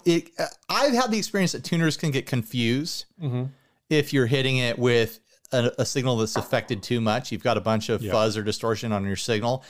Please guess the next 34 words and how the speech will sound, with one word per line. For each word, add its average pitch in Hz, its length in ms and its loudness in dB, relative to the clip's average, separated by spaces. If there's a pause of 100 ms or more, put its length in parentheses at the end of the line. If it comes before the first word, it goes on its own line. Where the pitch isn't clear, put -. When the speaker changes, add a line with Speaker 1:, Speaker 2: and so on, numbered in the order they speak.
(140)
Speaker 1:
It - 80 -4
can 131 140 0
be 120 80 0
great 113 240 0
to 113 100 -4
have 104 380 -2
that 107 180 -2
tuner 104 260 -4
mute 98 540 -2
later 110 440 -2
in 151 180 -4
your 160 80 -2
Speaker 2:
Mm-hmm. 120 100 -4
Speaker 1:
signal, 196 340 -4 (360)
but 135 280 0
it 139 140 -2
can 139 180 0
get 127 160 -2
confused 107 720 -2
if 104 100 -8
you've 101 120 -4
got 101 220 -2
too 117 100 -6
much 92 260 -4
going 95 300 -2
on 82 160 0
Speaker 2:
It 170 80 -2
Speaker 1:
before 85 360 -2
it. 80 140 -8
Speaker 2:
Which 160 240 0
is 165 140 -2
interesting 160 420 0
'cause, 123 160 -4
like, 127 320 -2